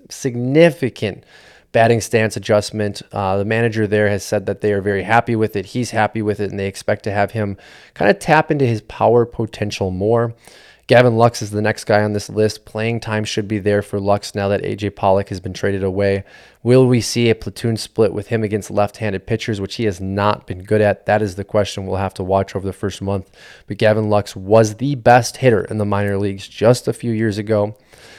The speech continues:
And before we stop to take a break here, Richie, Alejandro Kirk, my guy, coming in here.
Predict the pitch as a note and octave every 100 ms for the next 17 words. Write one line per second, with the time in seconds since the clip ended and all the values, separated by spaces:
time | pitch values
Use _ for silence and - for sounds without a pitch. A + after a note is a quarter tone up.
0 | - - A2 G2+ A#2+ A2+ A#2 A2 - A2
1 | - - G#2 G2+ G2+ G2+ G2+ G#2 G2 F#2+
2 | G2 F#2 - A2+ B2 C3 C3 A#2 - A2+
3 | G2 - _ _ G2+ G2+ B2+ C3+ A#2+ A#2
4 | C3 - _ _ _ - A#2+ A#2 A2+ G#2+
5 | G2+ G#2 G#2